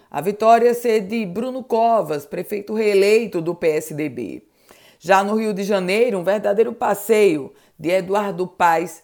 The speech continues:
do Democratas. Nesse contexto, meus caros ouvintes, o Brasil, o eleitor, sai das urnas com o cenário de dois mil e vinte e um, quando começarão esses novos mandatos.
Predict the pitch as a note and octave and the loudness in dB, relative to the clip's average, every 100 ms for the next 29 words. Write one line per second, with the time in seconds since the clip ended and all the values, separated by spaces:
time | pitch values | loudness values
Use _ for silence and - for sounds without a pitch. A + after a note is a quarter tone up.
0 | _ E3+ F3 E3 E3+ E3 C3 G2+ - A#2 | _ -10 -6 -2 -4 -4 -10 -10 -16 -20
1 | - _ _ _ _ - G#3 G#3 A#3 A3+ | -20 _ _ _ _ -2 0 0 -4 -4
2 | G3+ G#3+ A#3 A3+ G3+ G3+ G3+ F#3 F#3+ E3+ | 2 2 2 0 -4 -2 2 2 2 -2
3 | F3 D#3+ D#3 D#3+ - _ _ _ - E3+ | -6 -12 -14 -20 -20 _ _ _ -8 2
4 | A3 A3+ G3+ G3 B3+ A#3+ D3 - _ - | 4 4 2 -2 -2 0 -2 -6 _ -4
5 | F#3 G#3+ G3+ G3+ G#3+ A3+ G3 _ _ - | 2 4 2 0 0 0 -4 _ _ -16
6 | - B3 C4+ C#4+ C4+ F#3 G3 D#3+ C#3+ C3 | 2 4 4 2 -2 0 0 0 -4 -12
7 | - _ _ _ - G#3+ A3 A3+ G#3 G3+ | -16 _ _ _ -2 0 0 0 2 4
8 | F#3+ F#3 E3+ F#3 F3 D#3+ A3 A#3 A3 G#3 | 4 4 0 -4 -6 2 4 4 0 -8
9 | G#3 G3 F3+ F#3 F3 F3+ D#3 C#3 - G3+ | -6 -6 -8 -10 -10 -8 -8 -12 -8 -4
10 | G#3 G#3 A3+ G#3 G#3+ A3 F#3+ G#3 C#4 - | -4 -4 -4 -4 -2 -2 -2 -2 -4 -8
11 | - G#3 F#3+ F#3+ F#3 F3+ E3+ D#3 D3 B2+ | -8 -8 0 2 0 -6 -6 -4 -4 -6
12 | - - | -16 -20